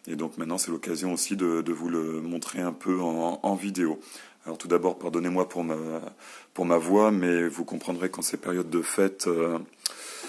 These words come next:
voilà, il y a eu quelques excès et qui n'ont pas joué en la faveur de ma voix. Mais bon, cela n'empêche pas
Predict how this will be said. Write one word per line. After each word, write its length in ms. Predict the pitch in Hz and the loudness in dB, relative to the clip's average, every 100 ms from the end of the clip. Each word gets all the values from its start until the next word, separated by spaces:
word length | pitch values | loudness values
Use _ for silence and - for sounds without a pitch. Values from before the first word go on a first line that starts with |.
| - - | -14 2
voilà, 240 | 92 85 - | 2 2 -2
il 60 | - | -2
y 40 | |
a 40 | 85 | 2
eu 220 | 87 85 | 2 0
quelques 320 | - 82 98 | -2 0 2
excès 440 | 85 - 101 101 - - - | 2 4 6 6 2 -10 -10
et 160 | 85 - | -10 -10
qui 480 | - 95 95 92 90 | -6 -4 -2 -2 -2
n'ont 120 | 87 | -4
pas 140 | 90 | -4
joué 280 | 87 101 104 | 0 4 4
en 120 | - 92 | 2 -2
la 100 | 92 | -2
faveur 280 | 95 101 | -2 0
de 80 | 110 | 2
ma 140 | 104 87 | 4 2
voix. 320 | - 76 - - - - - - - - - - | 2 -2 -4 -16 -14 -12 -12 -12 -14 -16 -12 4
Mais 120 | 123 | 6
bon, 180 | 101 - | 6 4
cela 260 | - 113 | 6 8
n'empêche 440 | 117 113 113 107 - | 8 8 8 4 6
pas 440 | 117 113 107 - | 8 10 8 2